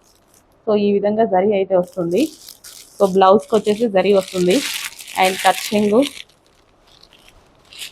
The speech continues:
So, నెక్స్ట్ కలర్ చూద్దాము. నెక్స్ట్ వచ్చేసి వైలెట్, వైలెట్ with yellow combination అన్నమాట.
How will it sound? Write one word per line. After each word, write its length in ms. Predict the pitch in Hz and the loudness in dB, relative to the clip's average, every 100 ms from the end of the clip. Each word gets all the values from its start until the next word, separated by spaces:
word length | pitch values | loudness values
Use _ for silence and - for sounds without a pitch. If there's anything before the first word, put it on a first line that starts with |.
| _ _ - - - - - _ _ _ _ | _ _ -14 -14 -18 -20 -20 _ _ _ _
So, 60 | 220 214 | 4 4
నెక్స్ట్ 240 | 196 - 254 | 2 -2 2
కలర్ 200 | 240 220 220 | 4 4 2
చూద్దాము. 360 | 196 208 269 339 - _ _ _ - _ _ _ _ _ _ _ _ _ _ _ _ _ - _ - _ _ _ _ - - - - - 214 | 0 0 0 -2 -6 _ _ _ -20 _ _ _ _ _ _ _ _ _ _ _ _ _ -20 _ -20 _ _ _ _ -20 -20 -20 -20 -4 2
నెక్స్ట్ 240 | 220 - 254 214 | 4 4 4 6
వచ్చేసి 360 | 208 202 269 330 - - 196 | 6 6 6 6 4 0 4
వైలెట్, 440 | 185 202 277 294 - - - - _ - - - | 6 8 6 2 -10 -20 -20 -20 _ -20 -6 4
వైలెట్ 340 | 185 196 233 226 | 6 8 6 4
with 140 | 208 190 | 4 4
yellow 240 | 185 202 226 | 6 4 4
combination 480 | 196 190 180 180 196 180 | 2 2 0 -2 -4 -4
అన్నమాట. 300 | 180 175 | -2 -2